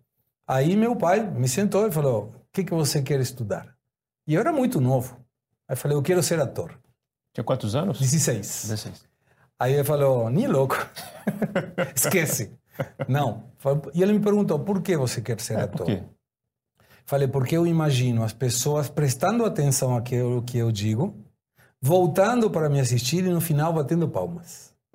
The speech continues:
Speaker 1: E aí falou, "Mas isso não vai te dar de comer." Aí falei, "Claro que vai, eu vou ser um ator maravilhoso. Você não tá confiando na minha predisposição a aprender e a ser um bom ator."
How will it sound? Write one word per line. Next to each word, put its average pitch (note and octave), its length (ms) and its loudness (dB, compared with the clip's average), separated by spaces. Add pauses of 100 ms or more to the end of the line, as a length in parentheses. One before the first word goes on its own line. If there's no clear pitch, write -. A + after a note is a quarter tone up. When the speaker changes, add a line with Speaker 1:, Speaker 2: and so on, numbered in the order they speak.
(840)
Speaker 1:
E D#3+ 220 4
aí E3 80 2
falou, D#3+ 180 0
"Mas D#3 200 2
isso F3+ 180 2
não G3 100 2
vai E3 140 2
te E3 140 -4
dar D#3 140 0
de E3+ 80 -2
comer." B2+ 420 0 (200)
Aí A#2 120 -4
falei, A2 200 -4
"Claro A#3+ 260 0
que E3+ 80 2
vai, G3 220 2
eu B2 60 2
vou C3+ 140 2
ser F3+ 180 2
um A#3+ 80 2
ator G#3+ 260 0
maravilhoso. D#3+ 680 0 (420)
Você D3+ 140 -2
não F#3 100 2
tá G3+ 140 0
confiando A#3+ 800 2
na A3 320 0
minha A3 540 2 (160)
predisposição F3+ 800 2
a D3 40 4
aprender D#3+ 440 2
e A#3 40 0
a A3 60 0
ser A#3+ 160 0
um F#3+ 80 0
bom D3+ 140 2
ator." B2+ 340 0